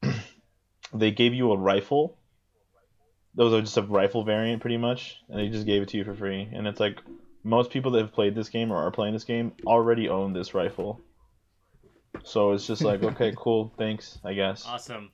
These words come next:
Speaker 3: yay.
Speaker 2: So glad.
Speaker 1: I appreciate
Speaker 2: Yay.
Speaker 1: it. <laughs>
Speaker 2: I think, uh,
Speaker 1: Give us Mexico,
Speaker 2: the last
Speaker 1: please. Add Mexico, please.
Speaker 2: <laughs>
Speaker 1: Please.
Speaker 2: Just give us Mexico. That's all I ever wanted. It's right there. <laughs>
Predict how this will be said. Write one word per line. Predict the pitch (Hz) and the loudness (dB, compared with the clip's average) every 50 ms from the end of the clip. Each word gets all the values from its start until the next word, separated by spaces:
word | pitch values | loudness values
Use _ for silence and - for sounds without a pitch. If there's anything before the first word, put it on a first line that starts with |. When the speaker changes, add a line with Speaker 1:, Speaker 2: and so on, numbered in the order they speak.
| _ | _
Speaker 3:
yay. | 107 107 107 107 107 101 - | -12 -10 -8 -8 -8 -10 -12
Speaker 2:
So | - - - 127 | -16 -14 -12 -10
glad. | 120 135 127 123 120 110 | -6 -6 -4 -4 -4 -4
Speaker 1:
I | 104 | -6
appreciate | 98 - - 131 127 123 120 98 95 95 95 | -6 -2 0 0 0 2 0 0 0 0 2
Speaker 2:
Yay. | 95 104 | 2 2
Speaker 1:
it. | - - | 0 0
<laughs> | - - - 135 - - - - - _ _ _ _ _ _ _ _ _ _ _ _ _ _ _ _ _ _ _ _ _ _ _ _ _ _ - | -6 -10 -12 -12 -14 -16 -20 -20 -20 _ _ _ _ _ _ _ _ _ _ _ _ _ _ _ _ _ _ _ _ _ _ _ _ _ _ -16
Speaker 2:
I | 131 - | -16 -8
think, | - 160 175 208 - _ _ _ _ - - - - | -6 -4 -4 -4 -6 _ _ _ _ -20 -20 -14 -8
uh, | 127 127 123 120 120 117 117 - - | -6 -6 -4 -4 -6 -8 -8 -8 -2
Speaker 1:
Give | - 139 135 147 | 0 2 2 2
us | 139 - | 2 2
Mexico, | 139 139 139 127 135 120 - 123 110 101 | 4 4 4 4 2 2 4 4 4 4
Speaker 2:
the | |
last | - - - | 2 -2 0
Speaker 1:
please. | 131 131 123 120 101 - - - - _ - | 0 2 2 2 0 -2 -8 -16 -14 _ 4
Add | 110 120 123 123 | 4 4 4 4
Mexico, | 127 123 - - 117 - 113 101 95 92 107 113 _ _ | 0 0 0 -2 -2 0 2 2 2 2 -2 -10 _ _
please. | - - 127 120 120 110 107 - - - - - _ _ - | -4 2 4 4 4 4 0 -4 -10 -14 -14 -18 _ _ -4
Speaker 2:
<laughs> | - 117 117 120 - - 147 | -4 -4 -4 -4 -10 -10 -4
Speaker 1:
Please. | 135 131 123 120 113 123 143 123 131 - - _ - - - - - | 2 4 4 4 4 2 0 -4 -4 -8 -8 _ -20 -20 -16 -6 -2
Speaker 2:
Just | - 147 - - | 0 0 0 2
give | 165 160 147 | 2 2 4
us | 165 151 - 151 | 2 0 0 -2
Mexico. | 147 123 117 - - - - - - - - - - - - _ _ _ _ - | -4 -4 -4 -8 -14 -16 -18 -18 -18 -18 -18 -20 -20 -20 -20 _ _ _ _ -12
That's | 127 - | -8 -6
all | - 143 135 160 139 | -4 2 2 2 4
I | 139 | 4
ever | 123 - 127 127 151 139 | 2 0 0 0 0 0
wanted. | 127 127 135 127 123 113 | 0 -2 -4 -4 -4 -6
It's | 123 120 - - 131 | -8 -10 -12 -10 -4
right | 143 135 120 123 - | -2 -2 -2 -2 -4
there. | 143 123 123 120 120 - - - | -8 -8 -8 -10 -12 -14 -16 -16
<laughs> | 143 - | -18 -16